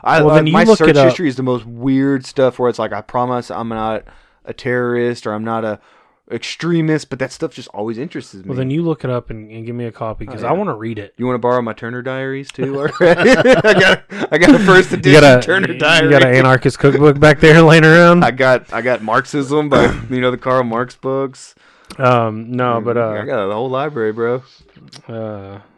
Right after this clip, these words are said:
Speaker 2: what was I saying?
Speaker 1: Down with the man.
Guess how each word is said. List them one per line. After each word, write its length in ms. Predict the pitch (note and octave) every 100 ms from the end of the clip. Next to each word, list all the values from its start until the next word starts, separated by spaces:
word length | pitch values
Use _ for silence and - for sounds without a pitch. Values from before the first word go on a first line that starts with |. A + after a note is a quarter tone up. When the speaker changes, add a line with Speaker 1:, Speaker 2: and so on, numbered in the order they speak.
| _
Speaker 2:
what 160 | - C3
was 120 | G#2+
I 80 | G2+
saying? 500 | - G#2 G2+ G2+ G2+ _ - - _ _ _ _ _ -
Speaker 1:
Down 280 | C3+ B2+
with 140 | B2 A#2+
the 80 | B2
man. 540 | A#2+ B2 C3 C3+ C3